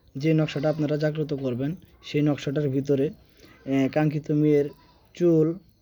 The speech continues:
বা কাপড় বা নখ দিয়া নকশাটার ভিতরে দিয়া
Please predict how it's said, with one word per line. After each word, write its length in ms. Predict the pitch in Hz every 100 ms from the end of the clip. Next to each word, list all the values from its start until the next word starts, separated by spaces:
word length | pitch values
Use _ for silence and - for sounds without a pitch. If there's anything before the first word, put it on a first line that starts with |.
| _ _
বা 640 | 151 143 135 139 135 131 - -
কাপড় 500 | 156 147 - 143 151 - _ _ -
বা 300 | 143 135 131
নখ 360 | 139 143 156 170 - - _ _ _ - -
দিয়া 400 | 127 156 151 160 - - - _ - -
নকশাটার 480 | 139 151 - 147 143
ভিতরে 320 | 143 151 156
দিয়া 260 | 151 156